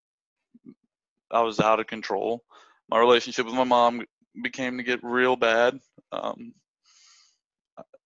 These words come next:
wouldn't hang out with her, wouldn't do anything with her. She tried to come over, wouldn't let her in the house.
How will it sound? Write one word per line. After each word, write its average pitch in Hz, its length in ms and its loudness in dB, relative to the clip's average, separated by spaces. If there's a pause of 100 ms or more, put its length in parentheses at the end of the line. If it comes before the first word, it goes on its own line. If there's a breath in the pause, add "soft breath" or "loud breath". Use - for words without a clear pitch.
(640)
wouldn't 110 340 0
hang 110 240 -4
out 110 220 4
with 107 140 0
her, 113 100 0
wouldn't 104 220 -2
do 107 140 0
anything 107 300 -6
with 110 140 -2
her. 113 260 -2
She - 160 -12
tried 107 200 4
to 107 80 2
come 110 160 -2
over, 110 280 4
wouldn't 104 260 0
let 104 100 6
her 104 60 4
in 104 100 0
the 98 80 0
house. 113 640 4